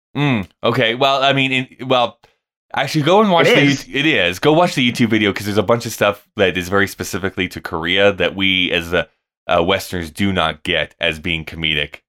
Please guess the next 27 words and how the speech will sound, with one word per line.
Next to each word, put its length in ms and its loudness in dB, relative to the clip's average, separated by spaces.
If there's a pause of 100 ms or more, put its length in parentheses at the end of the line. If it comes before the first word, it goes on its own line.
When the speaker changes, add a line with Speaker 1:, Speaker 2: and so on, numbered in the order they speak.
(260)
Speaker 1:
Anyways, 360 0
that's 220 0
a 60 2
whole 220 4
other 320 2
topic. 480 0 (340)
Uh, 340 2 (360)
but 440 -2
I 60 2
was 120 0
gonna 120 0
say 200 0
that 160 0
there's 200 -2
a 100 2
sweet 220 -2
spot 220 -2
between 340 -2
that 360 0
and 240 -2 (320)
I 140 2
love 640 2
movies 720 -4 (220)
that 180 0
do 180 2
have, 180 2
like, 200 -2